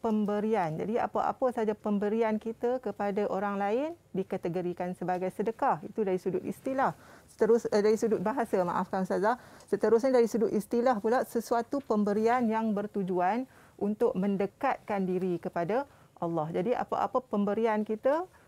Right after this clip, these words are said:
uh, mestilah me-, menepati matlamat ni, yang ni, mendekatkan diri kepada Allah supaya amalan yang kita buat itu dapat diterima oleh Allah dan dikira sebagai sedekah. Kalau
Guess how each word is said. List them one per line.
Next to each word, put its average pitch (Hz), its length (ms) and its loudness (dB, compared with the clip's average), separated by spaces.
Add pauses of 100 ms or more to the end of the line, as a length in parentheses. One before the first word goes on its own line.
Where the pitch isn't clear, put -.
(560)
uh, 202 300 -2
mestilah 247 640 0 (460)
me-, 208 600 0
menepati 220 920 -2 (160)
matlamat 226 600 2
ni, 196 200 0
yang 190 160 2
ni, 190 100 2
mendekatkan 185 580 0
diri 202 280 -2
kepada 190 340 -2
Allah 214 360 -2
supaya 214 680 2 (340)
amalan 226 540 0
yang 226 80 0
kita 233 220 -2
buat 254 260 0
itu 320 240 -4
dapat 262 600 -2
diterima 233 1300 0
oleh 196 240 0
Allah 220 360 0 (140)
dan 208 220 -2
dikira 214 360 0
sebagai 208 320 -4
sedekah. 247 480 -2
Kalau 302 560 0